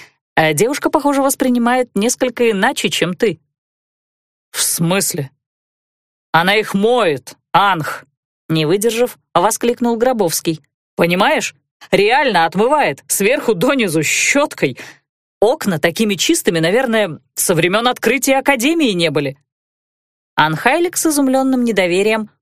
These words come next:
вытаращился на ведьмака. «Да ну нафиг! С ума она сошла, что ли?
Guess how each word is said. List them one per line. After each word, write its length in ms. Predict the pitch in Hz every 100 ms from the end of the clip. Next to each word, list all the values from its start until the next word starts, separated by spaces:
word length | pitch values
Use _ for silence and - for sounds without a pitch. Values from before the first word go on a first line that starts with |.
| -
вытаращился 720 | 156 190 226 240 - 254 254
на 100 | 247
ведьмака. 500 | 254 262 277 202 190 - _ _ _ _ _ _
«Да 340 | - 220 214 202
ну 180 | 196 185
нафиг! 500 | 175 160 143 - - _ _ _ _ -
С 220 | - -
ума 360 | 165 160 185 262
она 160 | 269
сошла, 380 | - 160 175 156
что 280 | - - 156
ли? 160 | 143